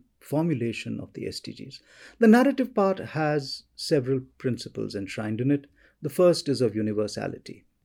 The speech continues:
And the universality means that every country, no matter how big or small, no matter how rich or poor, is to commit to achieving the S D Gs because countries are all superlinked.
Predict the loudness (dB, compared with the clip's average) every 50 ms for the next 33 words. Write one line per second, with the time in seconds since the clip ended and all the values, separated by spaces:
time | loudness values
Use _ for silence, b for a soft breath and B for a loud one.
0 | _ _ _ _ _ -8 -4 -2 0 0 0 -2 -4 -4 -4 0 2 2 2 4
1 | 4 2 2 2 0 0 0 -2 -2 -2 -4 -2 0 0 2 0 0 -2 -2 -2
2 | -2 -2 -2 -4 -2 -2 -2 0 -2 -8 -6 -8 -12 -12 -12 -10 -8 -10 -10 -10
3 | _ b b b b b b b -8 -2 0 0 2 0 4 4 4 4 4 0
4 | 0 0 0 0 -2 -6 -10 0 2 2 2 2 -2 _ -20 -20 -10 -6 -4 -4
5 | -4 -6 -8 -4 -2 -2 0 0 -2 -4 -2 -2 -2 0 0 0 -2 -2 -2 -4
6 | -2 -2 -4 -2 0 -2 -2 -2 -2 -10 -10 -10 _ -4 0 2 2 2 2 -2
7 | -6 b b b b b b b b b _ -4 -4 0 0 0 2 4 4 6
8 | 6 4 4 0 -4 -20 -20 _ _ _ _ -4 -2 -2 0 0 -2 -4 -2 0
9 | 0 2 2 2 2 0 0 -4 _ _ _ -8 -4 -4 -4 -4 -4 -8 -8 -8
10 | -6 -6 -6 -6 -6 -8 -14 b b b b b b -6 -4 4 6 6 8 8
11 | 4 2 0 0 0 0 0 0 -2 -2 0 -2 -6 -8 -10 -16 -12 -4 -4 -4
12 | -2 0 0 0 2 0 -2 -4 -6 -10 _ _ _ _ _ -14 -2 0 0 2
13 | 2 2 0 0 -6 -8 -10 -14 -18 -18 -18